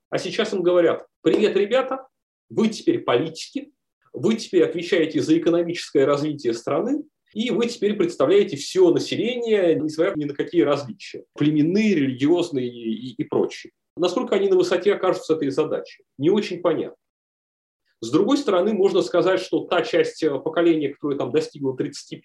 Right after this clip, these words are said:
пяти сорока в руководстве Талибана, они могут уже начать понимать, что нельзя на протяжении жизни бесконечно сбегать с автоматом, нужна какая-то стабильность. Они могут руководствоваться и, э, такими разумными соображениями, которые приходят к людям с возрастом.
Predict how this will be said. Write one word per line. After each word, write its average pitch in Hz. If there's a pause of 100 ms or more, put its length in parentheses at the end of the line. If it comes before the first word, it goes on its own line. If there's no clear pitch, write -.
(140)
пяти 165
сорока 294 (340)
в 120
руководстве 135
Талибана, 127 (120)
они 220
могут 220
уже 196
начать 208
понимать, 185
что 165
нельзя 170
на 185
протяжении 156
жизни 156
бесконечно 151
сбегать 143
с -
автоматом, 143
нужна 135
какая-то 131
стабильность. -
Они 220
могут 226
руководствоваться 196
и, 185
э, 156
такими 156
разумными 135
соображениями, 143
которые 143
приходят 131
к -
людям 127
с -
возрастом. -